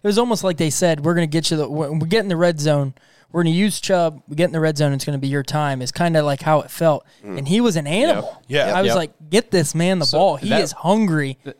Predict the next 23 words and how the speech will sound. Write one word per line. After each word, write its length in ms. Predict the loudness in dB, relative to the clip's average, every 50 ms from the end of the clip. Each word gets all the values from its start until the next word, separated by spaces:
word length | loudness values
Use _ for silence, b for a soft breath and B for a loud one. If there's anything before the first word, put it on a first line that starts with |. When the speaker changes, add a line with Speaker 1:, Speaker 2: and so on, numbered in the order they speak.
| _ _
Speaker 4:
yeah. 160 | 2 2 2 2
Speaker 1:
to 100 | 0 -2
prove 420 | -2 -2 0 2 2 2 2 0
something 560 | -4 -2 0 0 0 0 -4 -6 -6 -6 -14 -16 _ _
in 140 | -2 0 2
this 160 | 2 0 0
game." 280 | -2 -2 -2 -2 -4 -4
Speaker 4:
That 120 | -2 -2 -2
was 140 | -2 -2 0
my 160 | 0 0 0
thing 180 | 0 0 0 0
in 80 | 0
the 80 | -2 -2
first 320 | -2 0 0 0 0 -2
half 280 | -2 0 0 0 -2 -2
was, 400 | 0 0 0 0 0 -2 -4 -6 -4
so 320 | -4 0 0 0 0 -2 -6 _
the 140 | -6 -4 -2
run 320 | 0 2 2 2 0 -2
for 140 | -4 -4 -6
Chubb 320 | -6 -2 0 0 0 0 0
wasn't 300 | -2 -2 -2 -4 -2 -2
there. 240 | -2 -2 -2 -10